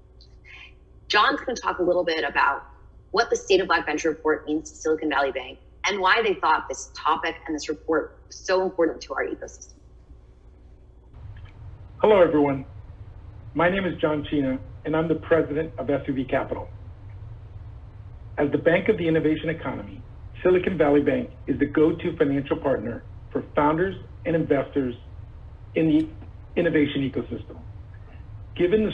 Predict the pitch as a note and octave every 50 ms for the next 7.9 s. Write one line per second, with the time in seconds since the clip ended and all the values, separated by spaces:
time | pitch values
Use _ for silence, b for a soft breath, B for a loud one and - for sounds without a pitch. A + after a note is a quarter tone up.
0 | - - - F3 E3+ E3 - D#3 C#3+ C#3 C3+ - D3 C3+ B2+ C3 A#2 A#2 A#2+ A2+
1 | B2 - - - - - - - - - - - - E3 E3 D#3+ - - G#3+ G3+
2 | D#3+ E3+ D#3 D3 D3+ - - C3 B2 - - - C3+ C#3+ C#3+ - - F#3+ E3+ F3
3 | F3 D3+ D3 D3 D3 D3 D3 C#3 B2 A2+ - - - C#3 C3+ C#3 A#2+ C3+ B2 A#2+
4 | C#3 D3 C#3+ C#3+ - D#3+ F3 F#3 F#3 - - - - - - - - - - -
5 | - - - F3 E3 D#3 - - D#3 C3+ A#2+ - - C#3 C3 B2+ A#2+ A#2 - C3+
6 | - - B2+ - - A#2+ A2 A#2 A#2+ - B B B B - - D#3 D#3 D#3 D3+
7 | D#3+ D3 C#3 - - - - F#3+ F#3+ F3+ - - E3+ D3+ C3+ C3 C3 -